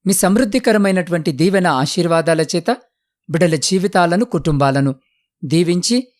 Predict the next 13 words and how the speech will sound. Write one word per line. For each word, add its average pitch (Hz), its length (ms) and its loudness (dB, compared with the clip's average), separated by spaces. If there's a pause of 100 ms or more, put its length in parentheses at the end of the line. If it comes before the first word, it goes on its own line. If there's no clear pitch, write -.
(240)
ఆశీర్వదించి, 185 960 0 (360)
తృప్తిపరిచి 208 800 -2 (280)
మీ 185 80 -2
కృపలో 208 360 0
భద్రపరుచుకొని 220 720 0
ముందుకు 175 300 -2
నడిపించమని 143 680 -4 (380)
సమస్త 185 600 -2 (300)
స్తుతి, 254 600 -4 (320)
ఘనత, 185 380 0
మహిమ 180 440 0
మీకే 160 340 -4 (100)
చెల్లించు 185 460 -2